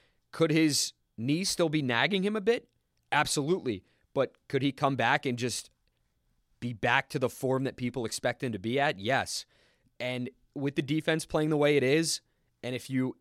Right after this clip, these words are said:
insert Lamar Jackson into that picture on the offense, yeah, they're still down some big-time skill players. But, dude, I'm just saying,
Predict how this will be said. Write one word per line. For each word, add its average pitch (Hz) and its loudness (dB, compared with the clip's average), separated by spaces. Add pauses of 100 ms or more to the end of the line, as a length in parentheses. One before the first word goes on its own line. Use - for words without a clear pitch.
(140)
insert 156 2
Lamar 139 4
Jackson 131 2
into 123 -2
that 120 -2
picture 131 -4
on 120 0
the 107 0
offense, 131 0 (300)
yeah, 117 0
they're 127 -2
still 135 0
down 127 0 (140)
some 113 -8
big-time 123 -4
skill 147 -2
players. 104 0
But, 117 -2 (580)
dude, 151 0
I'm 135 -2
just 135 -2
saying, 143 2